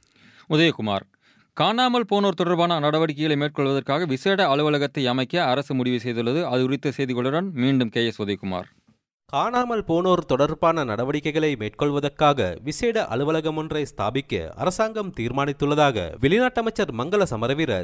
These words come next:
Speaker 2: தெரிவித்துள்ளார். அமைச்சரவை நேற்று கூடிய போது இதற்கான அனுமதி வழங்கப்பட்டதாக அமைச்சர் மங்கள சமரவீர விடுத்துள்ள ஊடக அறிக்கையொன்றின் மூலம் தெரிவிக்கப்பட்டுள்ளது. கடந்த ஆட்சி காலத்தில் ஸ்தாபிக்கப்பட்ட நல்லிணக்க ஆணைக்குழுவினால்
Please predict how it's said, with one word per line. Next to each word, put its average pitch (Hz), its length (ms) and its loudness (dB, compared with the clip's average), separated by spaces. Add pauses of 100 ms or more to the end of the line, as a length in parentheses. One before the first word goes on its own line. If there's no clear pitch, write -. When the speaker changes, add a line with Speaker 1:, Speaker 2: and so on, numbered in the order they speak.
(100)
Speaker 2:
தெரிவித்துள்ளார். 110 640 -2 (200)
அமைச்சரவை 233 460 2 (120)
நேற்று 185 240 -2 (100)
கூடிய 147 340 0
போது 151 200 2 (200)
இதற்கான 226 500 0
அனுமதி 165 360 -4
வழங்கப்பட்டதாக 139 680 0 (260)
அமைச்சர் 220 440 0
மங்கள 190 320 0
சமரவீர 170 520 -2
விடுத்துள்ள 127 440 -2 (200)
ஊடக 226 200 4 (140)
அறிக்கையொன்றின் 170 600 -2
மூலம் 104 240 0 (120)
தெரிவிக்கப்பட்டுள்ளது. 147 760 0 (260)
கடந்த 262 260 2 (140)
ஆட்சி 214 280 -4
காலத்தில் 220 440 0
ஸ்தாபிக்கப்பட்ட 143 680 0 (280)
நல்லிணக்க 240 580 0
ஆணைக்குழுவினால் 170 760 0